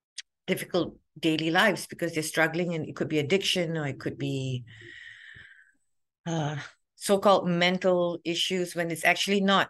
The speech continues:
So Ayurveda does not look at disease as disease. We look at what is the root cause of the imbalance.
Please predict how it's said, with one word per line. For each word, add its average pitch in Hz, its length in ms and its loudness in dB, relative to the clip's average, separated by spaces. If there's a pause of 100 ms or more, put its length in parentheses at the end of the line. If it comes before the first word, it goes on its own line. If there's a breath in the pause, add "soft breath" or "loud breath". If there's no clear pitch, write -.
(140)
So - 160 -4
Ayurveda 240 560 4
does 202 240 -2
not 233 320 0
look 208 380 -4
at 147 200 -2
disease 180 600 -2
as 156 240 0
disease. 147 760 -6
We 165 280 -2
look 196 420 2 (100)
at 156 280 0
what 175 260 4
is 190 140 0
the 175 120 2
root 165 280 -4
cause 170 400 -4
of 147 160 -4
the 151 120 -2
imbalance. 135 920 -4